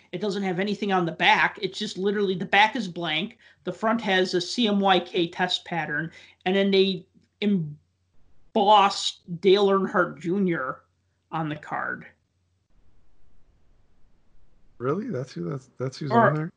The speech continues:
Speaker 1: or, uh, well, some race car driver. If it's not Earnhardt, uh, it's, if it, or sorry, not Junior, D-, Dale Earnhardt, or maybe, um, I, I don't know.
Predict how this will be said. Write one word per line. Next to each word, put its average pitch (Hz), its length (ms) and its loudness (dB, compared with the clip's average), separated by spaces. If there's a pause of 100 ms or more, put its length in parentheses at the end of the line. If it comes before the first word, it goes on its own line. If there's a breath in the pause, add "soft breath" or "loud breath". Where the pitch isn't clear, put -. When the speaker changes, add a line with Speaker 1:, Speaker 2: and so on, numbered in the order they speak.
(220)
Speaker 1:
or, 226 420 4
uh, 220 360 6
well, 226 540 0
some 320 280 4
race 185 240 4
car 196 240 4
driver. 160 640 0 (560)
If 190 160 -2
it's - 180 -4
not 226 220 6
Earnhardt, 170 560 2 (300)
uh, 156 440 2
it's, - 500 -12 (440)
if 190 160 -4
it, 175 100 0
or 196 80 2
sorry, 165 300 2
not 185 340 4
Junior, 160 300 -4
D-, - 180 -6
Dale 214 280 2
Earnhardt, 180 580 4
or 160 120 -4
maybe, 160 640 -2
um, 135 500 0 (1160)
I, 170 300 2
I - 20 -4
don't 123 140 -6
know. 117 200 -10